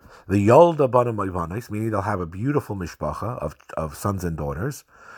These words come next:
Oiskim B'Torah Mitzvahs Lishma, that are Oisik in Torah Mitzvahs Lishma, V'zeh ha'isha v'yoledeh ha'tiyah l'Adonai Yisbarach. That, so say the wife and the children will be connected to HaKadosh Baruch Hu.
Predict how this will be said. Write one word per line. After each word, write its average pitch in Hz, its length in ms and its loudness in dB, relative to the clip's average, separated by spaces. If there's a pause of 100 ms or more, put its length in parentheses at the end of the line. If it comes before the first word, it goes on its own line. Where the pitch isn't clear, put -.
(180)
Oiskim 135 400 4
B'Torah 110 340 2
Mitzvahs 117 380 -2
Lishma, 78 460 -6 (720)
that 90 100 4
are 92 160 4
Oisik 123 260 0
in 107 100 2
Torah 101 200 4
Mitzvahs 117 280 -2
Lishma, 76 520 -6 (680)
V'zeh 127 600 6
ha'isha 151 320 -4
v'yoledeh 139 480 0
ha'tiyah 165 560 2
l'Adonai 156 580 -4
Yisbarach. 131 400 -2 (380)
That, - 340 -2
so 131 240 4
say 123 260 4
the 123 100 4
wife 120 260 4
and 131 80 -2
the 135 80 0
children 143 480 -4 (380)
will 131 140 6
be 151 180 0
connected 151 480 0
to 143 80 4
HaKadosh 135 420 0
Baruch 139 300 6
Hu. 123 240 -6